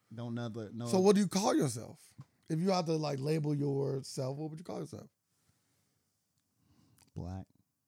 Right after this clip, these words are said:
Speaker 2: But you are from, but you are potentially from Africa.
Speaker 1: Yeah, but there's, like, like, like he was saying, like, that's the whole continent.
Speaker 2: Okay.
Speaker 1: Like,
Speaker 2: But that's the point. It's, it's, it's all encompassing. That's the point.
Speaker 1: like, don't,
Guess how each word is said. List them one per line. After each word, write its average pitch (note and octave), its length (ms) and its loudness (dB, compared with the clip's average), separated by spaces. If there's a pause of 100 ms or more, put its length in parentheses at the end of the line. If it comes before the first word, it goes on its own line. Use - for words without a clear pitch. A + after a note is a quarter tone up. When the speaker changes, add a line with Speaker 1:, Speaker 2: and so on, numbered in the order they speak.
Speaker 2:
But F3 140 -4
you D4+ 120 -2
are G3 140 2
from, D3+ 300 -4 (140)
but D3 180 -4
you F3+ 120 -4
are D#3 440 -2 (320)
potentially E3 440 -6
from C#3+ 180 -12
Africa. D3+ 380 -12 (1600)
Speaker 1:
Yeah, C3+ 220 4
but G#2 240 2
there's, G#2+ 300 2
like, G2 260 -2 (100)
like, G2+ 240 -2
like G2+ 220 -4
he A2+ 120 0
was F#2+ 140 0
saying, G#2 260 -2
like, E2 240 -6 (880)
that's A2 160 -4
the G2+ 120 -4
whole G#2 280 -10
continent. - 460 -14 (1040)
Speaker 2:
Okay. E3 300 -4 (240)
Speaker 1:
Like, F#2 260 -12 (440)
Speaker 2:
But F3+ 120 8
that's F3 160 2
the F3+ 100 2
point. D#3 320 -2
It's, A#2 240 -8
it's, A#2+ 200 -8
it's C3+ 200 -6
all C#3+ 280 2
encompassing. C3 680 -8
That's A#2 120 -14
the C3+ 100 -12
point. E3 260 -10
Speaker 1:
like, F#2+ 200 -10
don't, A2 240 -10